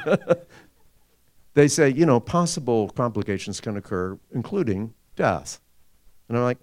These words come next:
"I'm not signing this." <laughs> Like, "Well, they won't give you anesthetic,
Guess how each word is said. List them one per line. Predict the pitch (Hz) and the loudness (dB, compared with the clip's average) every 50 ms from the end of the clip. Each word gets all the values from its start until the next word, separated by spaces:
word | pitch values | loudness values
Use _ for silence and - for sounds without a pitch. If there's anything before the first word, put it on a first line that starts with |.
| _ | _
"I'm | - 127 254 | -6 -4 -4
not | 294 226 | -2 -2
signing | - - 101 98 98 85 82 | 0 0 0 0 0 -2 0
this." | 92 131 180 - - _ _ - | 0 0 0 -2 -10 _ _ -16
<laughs> | - - - - 988 - - - 1077 - - - - - - 906 807 _ _ _ - - _ _ _ _ | -14 -6 -6 -6 -6 -6 -10 -10 -4 -6 -6 -6 -4 -6 -6 -6 -6 _ _ _ -20 -20 _ _ _ _
Like, | 123 113 104 | -4 -4 0
"Well, | 123 135 147 143 | 4 4 6 6
they | 135 127 | 6 4
won't | 123 127 127 120 | 4 2 0 2
give | 107 120 110 | 0 0 0
you | 110 117 110 110 | 2 0 2 2
anesthetic, | 113 107 101 107 101 - - 170 147 120 80 - - | 2 2 0 -2 -4 -4 0 0 0 0 0 -4 -8